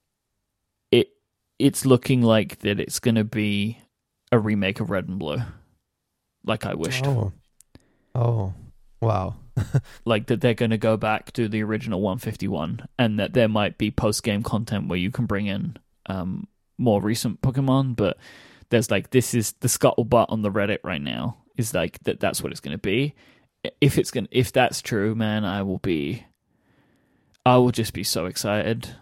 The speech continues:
Speaker 1: if they,
Speaker 2: That would
Speaker 1: if
Speaker 2: be
Speaker 1: they find a
Speaker 2: incredible.
Speaker 1: way to, like, just the original format,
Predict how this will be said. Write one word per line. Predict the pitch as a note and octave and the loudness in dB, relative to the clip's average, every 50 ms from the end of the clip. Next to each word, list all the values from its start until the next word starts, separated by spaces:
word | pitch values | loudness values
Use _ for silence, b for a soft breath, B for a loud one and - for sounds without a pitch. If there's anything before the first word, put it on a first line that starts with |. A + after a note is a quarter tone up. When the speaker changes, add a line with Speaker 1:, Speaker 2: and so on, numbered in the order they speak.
| - _ _ _ _ _ - | -20 _ _ _ _ _ -6
Speaker 1:
if | A#2+ - | -6 -4
they, | - A2+ G#2+ | -2 0 2
Speaker 2:
That | D3 D3+ | 2 2
would | C3+ | 2
Speaker 1:
if | A#2+ A2 | 0 0
Speaker 2:
be | A#2 | 0
Speaker 1:
they | A2+ A2+ | 0 0
find | A2 - B2 A2+ A2+ A2 | 2 2 4 4 4 4
a | A2+ | 4
Speaker 2:
incredible. | A2 A2 | 4 4
Speaker 1:
way | A2 G#2+ A2 G#2+ | 4 4 2 0
to, | - - | -2 -2
like, | A2 G2+ F#2+ F2+ F2+ - - - _ _ - B2 | -2 -2 -2 -2 -4 -6 -10 -16 _ _ -14 -6
just | - - C3+ A2 - - - - | -2 0 0 0 -2 -4 -4 0
the | C3 A#2+ | 0 2
original | G#2+ A2 A2+ B2 B2 B2 C3+ C3+ C#3 C#3+ | 2 2 2 2 2 2 0 0 0 -2
format, | C#3 - - C3 A2+ G#2 A2+ A2 G2+ G2+ F#2+ - | -2 -2 -2 -2 -2 -2 -2 -4 -4 -4 -6 -8